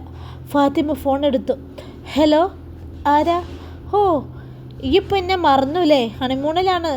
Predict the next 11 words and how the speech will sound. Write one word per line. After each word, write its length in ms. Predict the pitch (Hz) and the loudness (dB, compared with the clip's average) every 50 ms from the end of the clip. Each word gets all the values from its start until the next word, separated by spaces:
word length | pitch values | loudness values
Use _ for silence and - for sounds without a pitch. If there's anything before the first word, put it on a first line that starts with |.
| 262 - - - - - | -6 -8 -14 -14 -2 0
അതല്ലേ? 380 | 247 262 339 359 359 339 320 277 240 - - - - - | 2 4 4 4 6 6 6 6 4 2 -6 -14 -10 -4
ഞാൻ 160 | - 262 302 311 | -4 -2 0 2
വെക്ക," 240 | 285 262 - - 294 269 - - - - | 0 0 0 0 0 0 0 -2 -6 -4
തസ്ലി 300 | 285 277 269 - 330 349 | -2 -2 -2 -2 -2 0
പറഞ്ഞു. 380 | 285 320 285 277 254 247 233 - - - - - - - - - - - - - | 2 2 2 2 0 -4 -6 -10 -12 -14 -14 -14 -14 -14 -14 -14 -14 -12 -6 -4
"ഇത്ത, 200 | 311 294 - - 370 330 - - - - - - - - | -4 -2 2 2 2 2 2 -2 -10 -12 -14 -14 -14 -12
സോറി, 440 | - - - 349 339 311 320 339 339 - - - - - - | -8 -2 2 2 4 4 4 2 0 -2 -6 -10 -12 -6 -2
എനിക്ക്," 360 | 302 294 294 311 - - - 494 - - | -2 0 0 -2 -4 -6 -8 -8 -6 -4
ഞാൻ 220 | 294 302 294 320 277 - - - - - - - - - | -2 0 0 0 -2 -6 -10 -14 -14 -14 -14 -4 2 4
അവളുടെ 380 | 320 320 311 320 349 320 359 339 | 4 6 6 4 4 4 4 4
വാക്കുകൾ 460 | 285 330 311 302 302 - 294 320 302 | 4 4 2 2 0 0 0 0 2